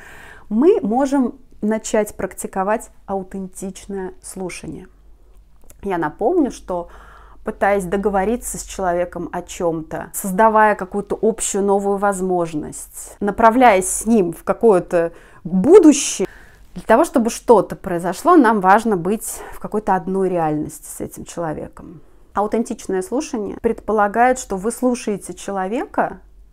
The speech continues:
создавая для него пространство, превращая себя в пространство, в котором воссоздаётся та реальность,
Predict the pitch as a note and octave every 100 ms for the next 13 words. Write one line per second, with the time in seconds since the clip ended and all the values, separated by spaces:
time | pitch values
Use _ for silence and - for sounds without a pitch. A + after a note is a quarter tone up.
0 | _ - _ _ - G#3 F#3+ G#3 A#3+ G#3+
1 | F3+ F#3 F#3+ F3+ - F3+ - A3 A3+ D4
2 | - - - A3 A#3 B3+ - B3 F3+ F3
3 | - G3+ F3 - - - - - G3+ -
4 | C4+ E4 - G#3+ - - - - - -
5 | - B3+ B3 A3 A#3+ - A#3 A3+ B3 C4
6 | C4+ - - A3+ B3+ D#4 C4 G#3 G#3+ -
7 | -